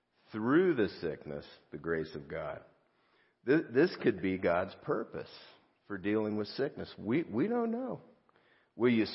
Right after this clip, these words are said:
sw-, surrender yourself to God's purpose, even if it leads to death? Our example could strengthen others as we walk with God through it.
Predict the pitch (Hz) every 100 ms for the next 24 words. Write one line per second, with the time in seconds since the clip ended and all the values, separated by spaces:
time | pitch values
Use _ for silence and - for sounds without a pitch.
0 | - 123 131 - - 135 127 160 196 190
1 | 147 117 117 123 - - - 107 87 73
2 | 73 - - - - 85 85 85 76 -
3 | 78 76 67 - - _ _ _ _ _
4 | _ - 98 98 85 78 71 78 - -
5 | 65 69 - - _ _ _ _ _ _
6 | _ - 95 113 98 98 90 90 80 80
7 | - - 92 85 85 78 76 62 60 -
8 | - _ _ _ _ _ _ _ _ -
9 | 85 78 80 78 76 69 - 67 - 73
10 | 67 - 78 71 67